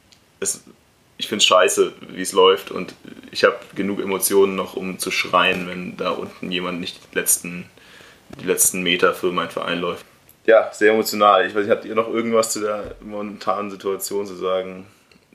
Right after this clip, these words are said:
Ich glaub, emotional <laughs> sind wir sehr weit. Habt ihr sportlich irgendwas zu sagen noch momentan? Oder wollen wir uns einfach mal überraschen lassen, von dem, was jetzt kommt?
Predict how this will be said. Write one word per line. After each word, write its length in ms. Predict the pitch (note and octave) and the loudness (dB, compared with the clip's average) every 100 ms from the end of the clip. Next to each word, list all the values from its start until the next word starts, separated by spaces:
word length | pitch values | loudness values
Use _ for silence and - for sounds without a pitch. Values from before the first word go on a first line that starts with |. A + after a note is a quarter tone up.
| _ - - _ | _ -20 -20 _
Ich 100 | - | -8
glaub, 140 | - G2+ | 0 2
emotional 680 | B2 D3+ - C3+ A2+ A#2+ B2 | 2 2 4 4 4 2 4
<laughs> 0 | |
sind 140 | D3 | 6
wir 140 | A#2+ | 4
sehr 220 | A2 G#2 F#2 | 6 4 6
weit. 320 | F#2 G#2 - _ | 6 4 0 _
Habt 180 | - G2+ | -4 -4
ihr 80 | G#2 | -4
sportlich 440 | - G2 G#2+ A2+ | -4 4 4 4
irgendwas 360 | F#2+ G#2 G#2 - | -6 -6 -6 -6
zu 80 | G2 | -6
sagen 340 | F#2 F#2+ F#2+ | -2 0 -2
noch 200 | F#2+ - - _ _ | -8 -14 -20 _ _
momentan? 560 | G2 F#2+ F#2 F#2 F#2+ - - - - | -12 -10 -10 -12 -12 -14 -18 -20 -6
Oder 260 | G2+ G2+ G2 | 2 4 6
wollen 160 | G#2 | 6
wir 80 | A2 | 6
uns 120 | G2+ | 2
einfach 280 | - G#2 G#2+ | 0 2 2
mal 140 | G2+ G2+ | 2 0
überraschen 400 | F#2+ G#2 - G2 | 0 -2 -4 -6
lassen, 240 | G2 G2 | -6 -6
von 120 | F#2+ | -8
dem, 140 | F#2+ G2 | -6 -8
was 140 | F2+ | -8
jetzt 160 | - - | -10 -8
kommt? 280 | F#2 F#2 | -10 -10